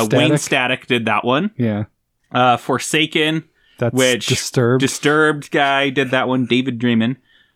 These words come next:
Speaker 1: Uh, System, Linkin Park,
Speaker 2: Yeah.
Speaker 1: Chester Bennington, he did that one on the album.
Speaker 2: Rest in peace.
Speaker 1: Yes. Uh, Slept So Long.
Speaker 2: Best
Speaker 1: Uh,
Speaker 2: one.
Speaker 1: Jay Gordon from Orgy, also my
Speaker 2: <laughs>
Speaker 1: favorite. And then, uh,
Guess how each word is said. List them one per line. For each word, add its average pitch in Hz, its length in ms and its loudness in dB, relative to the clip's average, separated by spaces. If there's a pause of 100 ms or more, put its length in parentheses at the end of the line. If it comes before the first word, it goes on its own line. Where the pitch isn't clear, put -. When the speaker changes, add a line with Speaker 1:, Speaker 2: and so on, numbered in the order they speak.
(140)
Speaker 1:
Uh, 120 200 2
System, 190 720 0 (100)
Linkin 131 360 -2
Park, 139 460 -2
Speaker 2:
Yeah. 120 180 0
Speaker 1:
Chester 117 200 0
Bennington, 127 520 0
he 123 120 -4
did 113 140 -4
that 107 160 -2
one 117 100 -2
on 110 80 -2
the 110 60 -2
album. 120 260 -4 (300)
Speaker 2:
Rest 110 280 -6
in 117 120 -2
peace. - 640 -6
Speaker 1:
Yes. - 540 -2
Uh, 117 720 0 (120)
Slept - 420 -4
So 175 260 0
Long. 151 560 2 (360)
Speaker 2:
Best 120 180 2
Speaker 1:
Uh, 117 140 2
Speaker 2:
one. - 80 0
Speaker 1:
Jay 143 120 2
Gordon 139 380 2
from 170 140 0
Orgy, 131 280 2
also 131 300 0
my 131 160 2
Speaker 2:
<laughs> - 20 -6
Speaker 1:
favorite. 113 480 0 (760)
And 127 260 0
then, 123 300 2
uh, 113 480 0